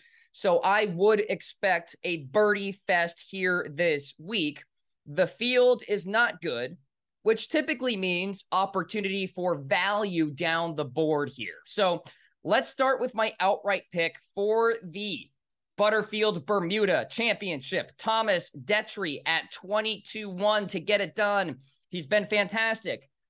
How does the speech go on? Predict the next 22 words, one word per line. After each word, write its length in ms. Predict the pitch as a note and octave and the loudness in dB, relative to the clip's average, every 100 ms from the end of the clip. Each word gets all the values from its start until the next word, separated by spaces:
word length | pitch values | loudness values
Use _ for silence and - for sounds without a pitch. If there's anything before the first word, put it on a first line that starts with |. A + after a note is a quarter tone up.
| _ | _
so 240 | - G3+ | -4 -2
far 320 | F#3 G3 G3+ F#3+ | 0 2 2 2
this 240 | F#3 F3+ | 0 -4
fall, 560 | - G#3 F#3+ D#3+ F3 - _ _ | 0 4 6 4 2 -4 _ _
top 340 | G3 F#3 - | 0 0 0
five 320 | G#3 G3 G3 F3+ | 0 2 2 -2
in 160 | F3+ | -6
this 300 | F3+ F3 - - | -8 -8 -10 -4
field 540 | A3+ F3+ D3+ D3 C#3 - _ _ | 0 2 2 2 -2 -10 _ _
in 160 | D#3+ C3 | -4 0
birdies 480 | G3 G#3 G#3+ G#3 | 2 2 2 -2
or 160 | G#3 F#3+ | -2 -2
better 400 | C#3 G3 F#3+ F#3 | 2 2 2 0
gained 500 | D#3 F#3+ F3+ F#3 F3+ - | 0 -2 0 -4 -6 -4
and 340 | G#3+ G#3+ G#3+ | 0 2 0
strokes 340 | G#3 G#3 G3+ - | 0 -6 -6 -4
gained 260 | F#3+ F3+ - | -4 -4 -6
putting 560 | - G#3 F#3 C#3 C#3 C#3 - _ | -4 0 2 0 -2 -8 -18 _
on 380 | F3+ F#3+ G3+ G3+ | 4 4 4 2
Bermuda 520 | G3+ F#3+ E3+ F#3 F#3+ | 0 0 0 0 0
grass 460 | D3 E3+ E3 D#3+ - | 0 0 0 0 -4
greens 640 | - G3 A3+ A3+ A3+ G#3 | -8 -4 -2 -2 -4 -6